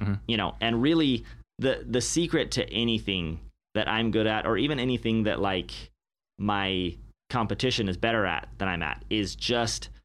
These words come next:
Speaker 2: consistently getting one percent better at every day at something.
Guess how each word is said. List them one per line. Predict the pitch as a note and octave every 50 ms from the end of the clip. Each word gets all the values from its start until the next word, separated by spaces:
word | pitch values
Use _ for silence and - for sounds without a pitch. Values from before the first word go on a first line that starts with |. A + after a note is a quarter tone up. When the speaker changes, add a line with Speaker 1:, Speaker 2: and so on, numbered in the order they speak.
| _ _ _ _ _ _ _ _ _ _ _ -
Speaker 2:
consistently | - C#3+ B2 - - - C#3 - - - C3 A2 A#2+ A2+
getting | A2 A2+ A2 G2+ F#2+ G2
one | G2+ G2+ G#2
percent | - G2+ F#2 - - E2 - C#2+
better | F2+ F2 D#2+ D2 B1 B1 - - - - - - -
at | F2
every | F2 F2+ E2+ E2+ E2
day | D#2 D2+ B1+ A1+ - G1+
at | A#1 -
something. | - - A#1 A1+ - G1+ G1+ -